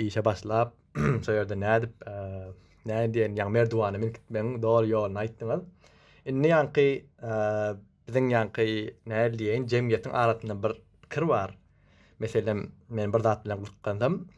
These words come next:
maňa başlamak üçin men soňa garaşmaly. O diýdigim ýaňky meniň bir jigim bar özünden kiçi on bäş ýaşyny aýondan men biznes bilen gyzyklanýan sonuň içinem bir zata başlajak. Ýöne men diňe on bäş ýaşymda şu wagt. Ýany ulalaýyn bir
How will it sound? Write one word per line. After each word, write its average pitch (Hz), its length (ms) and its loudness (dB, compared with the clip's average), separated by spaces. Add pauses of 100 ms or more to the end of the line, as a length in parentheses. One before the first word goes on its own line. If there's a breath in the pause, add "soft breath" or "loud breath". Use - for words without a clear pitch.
(120)
maňa 107 220 -2
başlamak 107 400 2
üçin 107 160 -2
men 98 120 -2
soňa 95 180 -6
garaşmaly. 101 500 -2 (680)
O 120 140 0
diýdigim 120 400 4 (180)
ýaňky 113 320 0
meniň 104 360 -2
bir 110 140 -6
jigim 117 300 0
bar 143 200 2
özünden 104 260 -2
kiçi 139 240 -6 (180)
on 110 160 -6
bäş 104 220 -8
ýaşyny 113 400 -8 (760)
aýondan 113 440 4
men 107 240 -2
biznes 113 280 -4
bilen 131 160 0
gyzyklanýan 110 560 -2
sonuň 104 160 2
içinem 101 300 0
bir 104 80 4
zata 98 220 2
başlajak. 101 440 -4
Ýöne 101 180 0
men 92 220 -6 (160)
diňe 147 140 0
on 113 180 2
bäş 101 200 0
ýaşymda 98 360 -2
şu 127 120 -6
wagt. 95 220 -4 (200)
Ýany 104 200 -4
ulalaýyn 113 460 2
bir 110 140 0